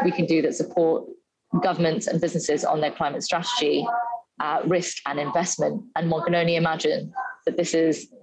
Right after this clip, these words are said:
the time that everybody is waking up to, um, the reality of climate disasters around the world, even though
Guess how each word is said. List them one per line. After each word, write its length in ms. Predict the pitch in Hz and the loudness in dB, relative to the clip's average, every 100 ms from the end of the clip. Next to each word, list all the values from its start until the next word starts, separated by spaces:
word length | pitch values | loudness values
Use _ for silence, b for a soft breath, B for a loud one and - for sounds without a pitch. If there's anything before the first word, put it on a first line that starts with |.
| - 143 | 0 4
the 180 | 202 180 | 4 2
time 640 | 185 175 160 143 139 135 165 | 2 2 2 2 0 0 2
that 220 | 156 - - | 0 0 0
everybody 720 | 165 165 156 143 139 139 117 | 2 2 2 2 2 2 2
is 240 | 160 147 151 | 2 0 0
waking 320 | 160 160 156 | 0 2 0
up 240 | 147 - - | 2 -2 -4
to, 380 | 165 156 151 151 B B _ | 0 2 2 0 B B _
um, 600 | - 165 156 156 156 160 - - | -4 0 0 0 -2 -4 -10 -4
the 180 | 170 160 | 0 2
reality 680 | 160 160 160 160 175 170 170 - | 4 4 2 0 2 2 2 2
of 280 | 151 147 - - _ | 2 2 -4 -20 _
climate 580 | - 160 156 151 156 - - | -2 0 2 2 2 -2 -2
disasters 640 | 156 156 156 160 175 175 | 0 2 0 0 -2 0
around 220 | 147 147 143 | 2 2 2
the 60 | |
world, 240 | 143 151 156 | 2 2 0
even 160 | 143 | 0
though 200 | 147 147 | 0 -2